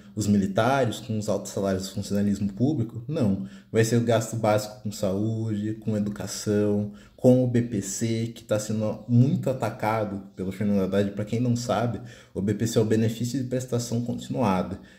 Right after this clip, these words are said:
que é um salário, uma espécie de salário que as pessoas mais pobres, que as pessoas doentes, as pessoas incapazes de trabalhar recebem do governo. Ou seja,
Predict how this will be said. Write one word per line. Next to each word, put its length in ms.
que 120
é 40
um 100
salário, 600
uma 100
espécie 300
de 100
salário 380
que 80
as 60
pessoas 480
mais 260
pobres, 500
que 80
as 60
pessoas 320
doentes, 600
as 80
pessoas 300
incapazes 560
de 80
trabalhar 340
recebem 720
do 80
governo. 480
Ou 60
seja, 400